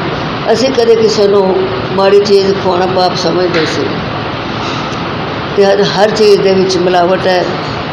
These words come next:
دودھ 'ਚ ملاوٹ ہے، بچے وہی دودھ پیندے ਆ بیچارے چھوٹے۔ ہور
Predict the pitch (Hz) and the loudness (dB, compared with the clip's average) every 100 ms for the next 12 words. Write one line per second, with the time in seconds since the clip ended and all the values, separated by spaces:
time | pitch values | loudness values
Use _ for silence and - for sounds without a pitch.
0 | - - - - - 208 214 208 196 185 | -8 -8 -8 -8 0 2 4 2 2 2
1 | 185 180 185 190 185 190 - 202 196 202 | 2 0 0 0 0 0 2 4 4 4
2 | 202 202 196 175 175 180 180 175 180 175 | 4 2 2 0 2 0 0 0 0 0
3 | 170 175 180 175 170 - - - - - | 0 -2 0 0 -2 -4 -6 -8 -8 -8
4 | - - - - - - - - - - | -8 -8 -6 -6 -6 -6 -6 -8 -8 -8
5 | - - - - 196 | -8 -8 -8 -2 0